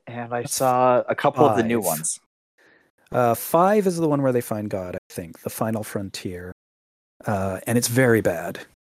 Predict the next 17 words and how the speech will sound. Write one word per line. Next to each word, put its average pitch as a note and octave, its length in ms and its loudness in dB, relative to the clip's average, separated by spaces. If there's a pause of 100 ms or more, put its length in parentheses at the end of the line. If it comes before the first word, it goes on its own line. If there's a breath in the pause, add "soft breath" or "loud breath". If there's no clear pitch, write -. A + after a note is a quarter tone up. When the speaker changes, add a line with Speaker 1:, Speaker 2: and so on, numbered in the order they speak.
(220)
Speaker 2:
My A#2 140 2
recollection C3 540 4
is G#2+ 160 0
that G2+ 160 -2 (160)
that G2+ 140 -2
one's F#2+ 180 -8
very, G2+ 440 -4
very F#2 220 -6
bad. F#2+ 280 -4 (340)
Uh, C3 640 6
oh, F3+ 200 10
yeah, B3 180 10
and G#3 100 6
also G#3 240 4
I F#3 100 6
started F3+ 380 0
watching F3 340 0